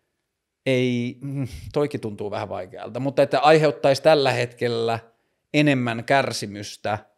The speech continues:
vastaanottajassa kuin mitä tämä niinku asia, jota mä haen ulkopuolelta varsinaisesti mulle itselle tarkoittaa. Jos ihminen pystyy itse hahmottamaan sen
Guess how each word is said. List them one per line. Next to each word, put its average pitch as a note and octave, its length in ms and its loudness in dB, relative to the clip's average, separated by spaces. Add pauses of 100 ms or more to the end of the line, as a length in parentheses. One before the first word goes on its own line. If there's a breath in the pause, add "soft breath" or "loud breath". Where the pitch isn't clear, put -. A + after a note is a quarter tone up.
(420)
vastaanottajassa G#2 1040 -4
kuin A2 240 -8
mitä A#2 280 0
tämä A2+ 280 -4
niinku A2 380 -10
asia, B2 300 0
jota A2 220 -4
mä A2+ 140 -6
haen A2+ 240 -6
ulkopuolelta G#2+ 580 -6
varsinaisesti A2 720 -6
mulle G#2 240 -10
itselle G#2 280 -10
tarkoittaa. G2 880 -10 (540 loud breath)
Jos D3+ 160 4
ihminen D#3+ 300 0
pystyy C3+ 400 -4
itse C3+ 460 -2 (1500 soft breath)
hahmottamaan A#2 1040 0
sen G2 340 -8